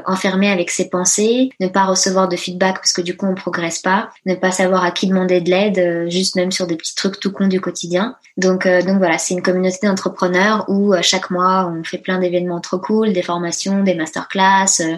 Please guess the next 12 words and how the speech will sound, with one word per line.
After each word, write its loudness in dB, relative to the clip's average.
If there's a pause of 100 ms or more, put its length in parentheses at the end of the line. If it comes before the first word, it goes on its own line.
(120)
des 2
coachings, 2
euh, -2 (220)
donc 0
voilà. 2
Et -2
globalement, 2
de -10
toute -10
façon, -2
j'accompagne, -2
euh, -2